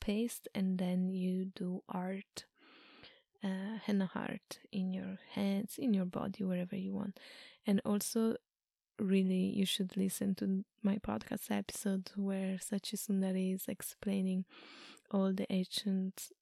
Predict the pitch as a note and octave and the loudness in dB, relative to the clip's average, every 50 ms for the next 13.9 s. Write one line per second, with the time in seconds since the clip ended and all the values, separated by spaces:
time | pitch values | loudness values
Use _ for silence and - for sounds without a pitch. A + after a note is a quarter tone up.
0 | _ - G3+ F#3+ F#3+ F#3+ F#3+ G3 - - - G3+ F#3+ G3+ A3+ A#3+ - - A#3 A3 | _ -6 -2 -2 -2 -2 -2 -4 -4 -2 -2 0 2 2 2 2 2 4 4 4
1 | G#3+ G#3+ A3 - - _ - G3+ G3 G3+ G3+ G3+ G3+ G#3 G3+ - _ - - - | 4 4 2 -2 -8 _ -2 0 2 4 4 4 2 2 0 -2 _ -20 -20 -20
2 | - - - - - - _ _ _ _ _ - - - - - A#3 A3 A3 A3 | -20 -20 -20 -20 -20 -20 _ _ _ _ _ -14 -12 -4 0 2 4 6 6 6
3 | A3 G#3 - G3 F#3+ F#3+ F#3 - - - A#3+ A#3 A3+ - - B3 A#3 A3+ A#3 - | 6 4 4 4 4 4 4 2 2 2 4 4 4 4 2 2 2 2 0 -2
4 | _ - G3+ F#3 F3+ F3+ F3+ - - - - - - - - - G3 F#3+ F#3+ G3+ | _ 0 0 2 2 0 -2 -4 -6 -10 -14 -18 -20 -10 -4 -2 -2 0 0 -2
5 | A3+ - _ - - F#3+ F3+ F#3+ F#3 F3+ - - - G#3+ G#3 G#3 G3 F#3+ - - | -4 -6 _ -6 -6 -4 -4 -4 -6 -8 -8 -8 -6 -4 -4 -2 -4 -4 -6 -6
6 | G3+ F#3+ - - - - _ _ _ _ _ _ _ _ _ _ _ _ _ _ | -8 -8 -8 -10 -12 -14 _ _ _ _ _ _ _ _ _ _ _ _ _ _
7 | _ _ _ _ - - - - - A3 G#3 F#3+ F#3 G3+ G#3+ A3 - - G#3+ G3 | _ _ _ _ -12 -12 -12 -2 2 4 4 6 4 4 2 0 -2 0 0 2
8 | G3 G#3 - - _ - - - - - _ _ _ - - - - A3 G#3+ G#3+ | 2 0 -2 -8 _ -20 -20 -20 -20 -20 _ _ _ -16 -4 2 4 6 6 6
9 | A3 A3+ A#3 A#3 A#3+ B3 - _ _ _ _ _ _ _ _ _ _ _ - - | 6 4 2 0 0 -4 -8 _ _ _ _ _ _ _ _ _ _ _ -8 -2
10 | - F#3+ F3+ - - - - - - - - G3 F#3+ - - - - - G3+ - | 0 2 2 2 0 -2 -6 -10 -8 -2 -2 -2 -2 -2 -6 -6 -4 -4 -2 0
11 | - G#3+ G#3 G3+ - - G#3+ G#3 G#3 G3+ G3+ G3 F#3+ F#3 F#3 F#3+ F#3 F#3 F#3 F#3+ | 2 2 0 0 2 2 4 4 4 4 4 4 6 6 6 6 4 4 2 0
12 | - - _ _ _ _ - - G3+ F#3+ F#3+ - G#3+ G3+ G3 - A3 - - - | -4 -10 _ _ _ _ -2 0 2 2 2 2 0 -2 -2 -4 -8 -8 -12 -20
13 | - - - - - - - - _ _ - G#3 F#3+ G3 G3 G3 F#3+ G3 | -20 -20 -20 -20 -20 -20 -20 -20 _ _ -2 -2 0 0 0 -2 -2 -4